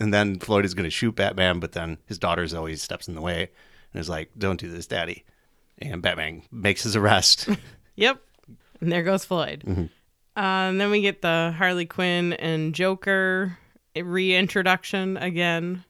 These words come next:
Speaker 1: Yeah, this is where we find out that they first met when he was in Arkham Asylum. Uh, she was a doctor there.
Speaker 2: Yeah, she was his psychologist.
Speaker 1: Yeah. She thought she was saving him, but she was actually just falling in love with him.
Speaker 2: <laughs>
Speaker 1: He asked for a machine gun.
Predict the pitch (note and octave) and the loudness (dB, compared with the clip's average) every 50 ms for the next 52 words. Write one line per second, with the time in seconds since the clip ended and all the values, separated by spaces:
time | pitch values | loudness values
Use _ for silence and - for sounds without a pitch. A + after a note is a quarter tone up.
0 | _ - - A#2+ F2+ F2+ G#2 B2+ B2 - C3+ B2 B2+ A2+ G#2 F#2 - G2 F2+ F2 | _ -2 0 2 2 2 2 2 0 0 2 4 4 4 4 4 4 2 4 4
1 | F2 F2 E2+ - - F#2 F2 E2 E2+ E2+ F2 E2+ F#2+ F#2+ - - F#2+ E2 - - | 2 0 -2 -2 -2 -2 0 0 0 -2 -2 -2 -2 -2 -2 -2 -2 -2 -2 -2
2 | F2+ E2 E2+ - - F2+ E2+ D#2 F2 D#2+ E2 D#2 E2 D#2+ D#2 D2+ - E2 D#2 - | -2 -2 -2 -4 -6 -8 -6 -6 -6 -6 -6 -6 -6 -6 -8 -10 -10 -14 -14 -4
3 | - - G#2 G2+ G#2 G#2 G2+ G2 G2+ G2+ G2 G2+ - - - E2 E2+ - - - | 2 6 6 8 8 6 6 4 2 0 -2 -6 -10 -8 -8 -8 -6 -4 -4 -2
4 | G2 F2 D#2 D#2+ D2+ - E2 E2+ - - F2+ E2+ D#2+ E2 E2 E2 E2 E2+ - _ | -2 -4 -4 -6 -8 -10 -10 -10 -8 -6 -4 -2 -2 0 0 -2 -2 -4 -8 _
5 | _ E3+ D#3 C#3+ C3 A#2+ A#2 D3+ D3 - - F3 D#3+ D#3 D3 - D#3+ D3 - - | _ -8 -6 -4 -4 -4 -6 -6 -8 -8 -6 -4 -4 -4 -4 -6 -6 -6 -4 -4
6 | D#3 C#3+ - D3+ C#3 C3+ B2+ B2+ C3 C#3 A2 G#2+ F3 - - - - - - _ | -4 -2 -2 -2 -2 -2 -2 -4 -6 -8 -10 -10 -10 -12 -12 -14 -14 -16 -20 _
7 | _ _ _ _ _ _ _ _ _ _ _ _ _ - - - - - D3+ D#3 | _ _ _ _ _ _ _ _ _ _ _ _ _ -4 -2 0 0 2 2 2
8 | D3+ D3 D3 D3 D3 C#3+ D3 C#3 - - - - _ _ _ _ _ _ _ _ | 2 2 2 2 2 0 0 -2 -6 -14 -20 -20 _ _ _ _ _ _ _ _
9 | _ _ - - A2+ G2 - - - F#2 E2 - - G#2+ G#2 G2+ F#2+ F#2+ G2+ G2 | _ _ -4 0 0 0 0 0 -2 -4 -2 0 2 2 4 4 2 2 0 0
10 | F#2 E2+ - - F2 D#2+ D#2+ E2 D#2+ - F#2 E2 E2 - - F2+ E2 E2 E2 E2 | 0 -2 -4 -6 -6 -6 -6 -6 -8 -10 -12 -12 -12 -10 -6 -6 -6 -6 -8 -4
11 | E2+ A2 B2+ C3+ C3 C3 B2+ C3+ C3+ C3+ B2+ B2 B2 - - - - E3 - - | 2 4 4 4 4 0 -2 0 2 2 4 2 0 -4 -8 -14 -14 -14 -14 -14
12 | - - - - - D#3 D3 A#2+ A2+ G#2+ - - G#2 F2+ D#2+ F2 - - - C#3+ | -16 -20 -16 -6 0 6 8 8 8 8 6 2 -2 -2 -4 -2 -2 0 2 4
13 | D3 C#3+ C#3+ C3 C3+ B2+ B2 B2 A#2+ A#2+ A#2 A2+ - | 6 6 6 6 6 6 6 6 6 4 2 0 -2